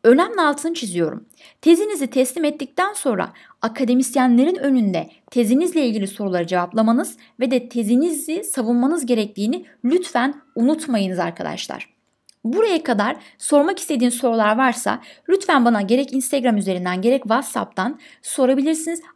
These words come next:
Aynı zamanda tabii ki videonun altına da yorum yazabilirsiniz. Şimdi bundan sonraki aşamalar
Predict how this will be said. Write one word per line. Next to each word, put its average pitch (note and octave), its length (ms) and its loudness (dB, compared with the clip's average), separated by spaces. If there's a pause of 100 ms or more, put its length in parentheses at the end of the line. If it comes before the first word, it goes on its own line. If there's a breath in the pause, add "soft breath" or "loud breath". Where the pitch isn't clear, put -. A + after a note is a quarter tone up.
Aynı F4+ 300 2
zamanda A3 340 0
tabii G3+ 280 -4
ki D4 200 -6 (260 loud breath)
videonun C#4+ 380 0
altına F#3+ 400 -4
da - 60 -2
yorum C#4 600 0
yazabilirsiniz. F#3 880 -4 (320 loud breath)
Şimdi D#4+ 300 -2
bundan F4+ 300 -2
sonraki A#3+ 400 -2
aşamalar G3 480 -2